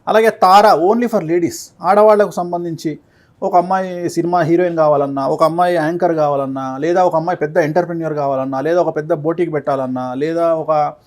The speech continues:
ఇంటీరియర్ డిజైనర్ కావాలన్నా, ఏం చేయాలన్నా తార అనేటువంటి పూజ చేయించుకుంటే అమ్మాయికి విశేషమైనటువంటి వృద్ధి ఉంటుంది.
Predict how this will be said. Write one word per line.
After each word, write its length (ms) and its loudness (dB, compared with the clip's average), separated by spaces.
ఇంటీరియర్ 460 2
డిజైనర్ 380 0
కావాలన్నా, 640 -2
ఏం 400 0
చేయాలన్నా 440 0
తార 320 6
అనేటువంటి 400 -2
పూజ 220 -6
చేయించుకుంటే 380 -8
అమ్మాయికి 460 -4
విశేషమైనటువంటి 720 -6
వృద్ధి 200 -4
ఉంటుంది. 260 -8